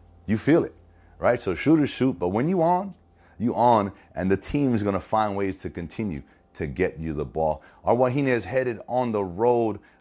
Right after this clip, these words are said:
uh, for a two-game, uh, you know, skid, coming back, uh, home after that, but they're gonna take on Long Beach State, followed up by Cal State, uh, Northridge. So good luck to our Rainbow Wahine on the road, and yeah,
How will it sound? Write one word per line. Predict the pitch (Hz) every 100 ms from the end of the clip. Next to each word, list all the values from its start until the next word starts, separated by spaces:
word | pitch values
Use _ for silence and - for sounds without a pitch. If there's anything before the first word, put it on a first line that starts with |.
| -
uh, | 92 90
for | - 101
a | 92
two-game, | - 107 107 107 101 95 _ _ -
uh, | 90 92 85 -
you | 92
know, | 82
skid, | 73 - 127 151 - -
coming | 113 107 95
back, | 107 104 -
uh, | - 87 - _ -
home | - 131 90 -
after | 135 139 113
that, | 104 90
but | 101
they're | 135
gonna | 113
take | - 113
on | 107 101 90 - -
Long | 104 127 110
Beach | 120 117
State, | - - 123 123 - _ _ _
followed | 110 110 110 107
up | -
by | 95 90 82
Cal | - 110 104
State, | - - 101 101 - _ _ 76
uh, | 87 85 87
Northridge. | 104 101 82 82 78
So | - 85
good | 90 127
luck | 120 131 151 - _ _ _
to | -
our | 120
Rainbow | 101 123 127 120
Wahine | 120 120 123 117 -
on | 113 139
the | 156
road, | 123 104 98 98 - _ _ _ _ _
and | 113 127 123
yeah, | 160 156